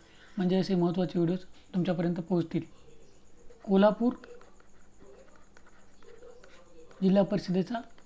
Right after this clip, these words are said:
हा अपडेट आहे. विषय पहा, जिल्हा परिषद सरळ सेवा पद भरती दोन हजार चोवीस, आरोग्य सेवक पुरुष चाळीस टक्के, कागदपत्रे पडताळणीकरिता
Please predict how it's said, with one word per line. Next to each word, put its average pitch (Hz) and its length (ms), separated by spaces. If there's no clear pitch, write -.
हा 190 120
अपडेट 170 280
आहे. 175 140
विषय 202 240
पहा, 185 200
जिल्हा 190 240
परिषद 202 360
सरळ 185 300
सेवा 185 280
पद 160 140
भरती 165 400
दोन 175 140
हजार 170 200
चोवीस, 180 400
आरोग्य 196 280
सेवक 196 360
पुरुष 196 180
चाळीस 185 280
टक्के, 214 260
कागदपत्रे 196 560
पडताळणीकरिता 190 760